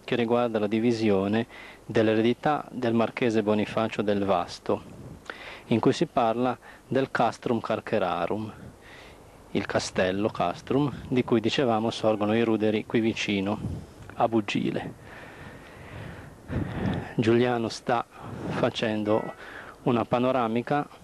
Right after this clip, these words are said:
sui dintorni, vediamo il borgo di Bugile Sottano, attualmente abitato, che sorge a sinistra della chiesetta, la chiesetta che fu parrocchia di Santa Maria di Bugile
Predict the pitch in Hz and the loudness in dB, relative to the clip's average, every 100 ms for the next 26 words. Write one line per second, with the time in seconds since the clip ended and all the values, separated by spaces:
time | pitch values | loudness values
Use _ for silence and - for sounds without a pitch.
0 | - - - - - - 113 101 107 123 | -14 -12 -10 -10 -10 0 4 4 4 2
1 | - 113 101 113 123 147 - - - 127 | 4 4 4 2 -2 -2 -10 -20 -4 -2
2 | 104 104 101 98 - - 117 107 110 104 | 0 0 0 -2 -4 -2 0 2 4 2
3 | 101 110 104 117 113 107 110 110 107 101 | 0 -2 -2 -2 -6 0 0 2 2 2
4 | 92 - 90 - 131 - 98 95 104 - | -4 -8 -6 -2 -2 0 0 0 -2 -2
5 | 107 101 95 92 - 110 139 - - - | -2 0 -2 -2 -2 -2 -2 -2 -4 -4
6 | - - - - - - - - - - | -8 -12 -6 -8 -8 -18 -20 -20 -20 -18
7 | - - - - - - - - - - | -18 -18 -18 -20 -20 -20 -20 -20 -20 -20
8 | - - 131 - 117 101 98 - 120 104 | -18 0 0 4 2 2 -2 0 0 0
9 | - 113 101 98 92 113 107 101 92 - | 0 -2 0 0 0 -2 0 0 -2 -6
10 | 104 - - - - - 113 120 117 - | -6 -6 -8 -6 -6 -2 0 2 0 0
11 | 156 - - 120 110 - - 110 113 107 | -2 0 -2 0 0 -2 0 2 4 2
12 | - - 135 - - 120 - 107 104 110 | 0 -2 -2 -4 -8 -8 -2 -2 -2 -2
13 | 107 107 101 98 110 139 131 104 110 165 | 0 0 0 0 2 2 2 2 0 -2